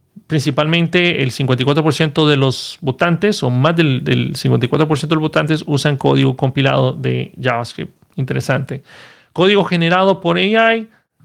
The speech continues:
de, el veinte por ciento de, de los votantes dice que cero código generado por A I. Luego, pues, tenemos un treinta y ocho por ciento donde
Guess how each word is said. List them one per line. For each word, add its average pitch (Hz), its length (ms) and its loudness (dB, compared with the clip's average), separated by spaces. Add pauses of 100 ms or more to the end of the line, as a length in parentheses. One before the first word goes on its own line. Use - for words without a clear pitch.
(140)
de, 143 840 0
el 139 80 0
veinte 185 240 0
por 175 100 2
ciento 180 440 2
de, 156 100 4
de 147 80 2
los 139 140 0
votantes 170 400 2
dice 156 180 -4
que 139 140 0
cero 180 420 0
código 196 320 2
generado 185 320 2
por 190 140 -2
A 196 340 2
I. 196 100 -6 (760)
Luego, 151 840 0
pues, 135 260 -4
tenemos 143 320 2
un 143 100 0
treinta 135 300 0
y 135 40 2
ocho 147 160 -2
por 170 140 2
ciento 175 240 0
donde 135 480 -2